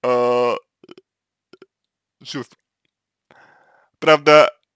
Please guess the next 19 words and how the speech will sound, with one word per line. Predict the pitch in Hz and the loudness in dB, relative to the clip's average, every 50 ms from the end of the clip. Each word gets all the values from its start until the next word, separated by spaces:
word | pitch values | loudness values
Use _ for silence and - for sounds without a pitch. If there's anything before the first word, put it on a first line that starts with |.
| _ _ - | _ _ -18
нужно | 147 156 147 127 139 143 127 | -12 -10 -10 -10 -10 -10 -12
сказать, | - - 156 151 165 196 220 202 190 - - - _ _ - - - 127 | -10 -8 -8 -6 -4 -4 -6 -6 -8 -12 -18 -20 _ _ -14 -10 -10 -8
что | - - - - 143 139 135 131 131 117 - _ _ _ - | -8 -10 -12 -10 -6 -4 -4 -2 -2 -4 -6 _ _ _ -20
чувства-то, | - - 160 160 156 - _ 139 135 135 123 117 - - _ _ 110 _ - 131 127 127 | -18 -14 -14 -14 -14 -16 _ -8 -6 -4 -4 -6 -8 -14 _ _ -16 _ -4 -4 -2 -4
они | 131 147 151 147 | -4 -8 -14 -16
не | 147 139 | -14 -16
всегда | 123 - - 139 143 147 139 | -16 -16 -18 -18 -12 -10 -10
негативные. | 135 135 139 156 156 165 - 247 240 170 - 80 - - - _ _ _ _ _ _ _ _ _ _ _ _ _ _ _ _ _ _ _ _ _ _ _ _ _ _ - | -10 -10 -12 -12 -12 -12 -12 -14 -14 -14 -16 -18 -20 -20 -20 _ _ _ _ _ _ _ _ _ _ _ _ _ _ _ _ _ _ _ _ _ _ _ _ _ _ -16
Нужно | 127 139 135 123 139 135 135 | -12 -12 -12 -8 -4 -2 0
обязательно | 131 135 139 139 147 170 190 180 151 - 135 127 127 123 | 0 -2 -4 -8 -10 -6 -4 -4 -4 -6 -10 -12 -8 -8
отметить, | 120 127 160 180 196 151 - - - _ _ - _ _ _ _ _ _ _ _ | -8 -8 -10 -16 -18 -18 -18 -20 -20 _ _ -20 _ _ _ _ _ _ _ _
что | - - _ - 240 247 - | -20 -20 _ -14 -12 -12 -12
чувства | - - 160 160 151 _ 131 117 | -12 -14 -16 -16 -16 _ -16 -14
бывают | 104 110 113 117 117 120 127 - | -10 -6 -2 -2 -2 -2 -2 -4
разными, | 190 214 214 185 160 143 117 76 - - - - _ _ _ _ _ _ _ _ _ _ _ _ _ _ - | -6 -6 -6 -6 -6 -10 -20 -20 -20 -20 -20 -20 _ _ _ _ _ _ _ _ _ _ _ _ _ _ -16
и | 120 131 | -16 -16
что | 113 - - 143 | -16 -14 -10 -8
эти | 131 123 - - 117 107 | -8 -8 -8 -10 -16 -16
чувства, | - - 117 104 - - - - - 202 139 | -14 -14 -16 -16 -16 -14 -12 -12 -12 -12 -16